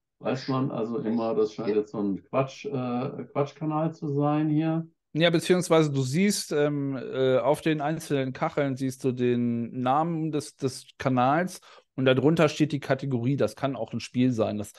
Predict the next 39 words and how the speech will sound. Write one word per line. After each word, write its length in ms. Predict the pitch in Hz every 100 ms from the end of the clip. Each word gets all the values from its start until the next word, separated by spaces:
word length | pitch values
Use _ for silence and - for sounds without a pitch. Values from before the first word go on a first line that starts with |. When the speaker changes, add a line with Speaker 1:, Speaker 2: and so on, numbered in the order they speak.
| - - -
Speaker 2:
muss 200 | 175 190
Speaker 1:
Ah, 40 |
Speaker 2:
aber 100 | 147
Speaker 1:
ja, 80 | 110
Speaker 2:
in 60 | 110
dem 140 | 104
Speaker 1:
genau, 120 | 110
hier 140 | 117 107
ist 120 | 107
es 160 | 101
ein, 440 | 104 104 98 82 92
ein 40 |
Spiel, 440 | - - 131 156 123
genau. 360 | 110 113 123
Speaker 2:
Genau, 460 | 143 135 120 117 110
das 400 | 101 120 131 -
he-, 180 | - 139
heißt, 440 | 139 165 165 - -
also 280 | 143 135 127 123
kann 220 | - 151
sein, 180 | 139 139
dass 160 | 139 -
der 240 | 135 131
besondere 380 | 123 139 156 139
Events, 280 | 123 156 165
die 80 |
sind 220 | 131 143 135
jetzt 240 | 135 -
Twitch 340 | 160 156 - _ _
meets 420 | 139 135 143 - 139
O 100 | 135
M 120 | 127
R, 260 | 123 147
die 140 | 139 127
sind 320 | 135 139 -
mit 240 | 131 127
ihrem 260 | 127 131 123
Twitch-Team 720 | - 139 - - - 135 139
Deutschland 560 | 120 131 - 131 127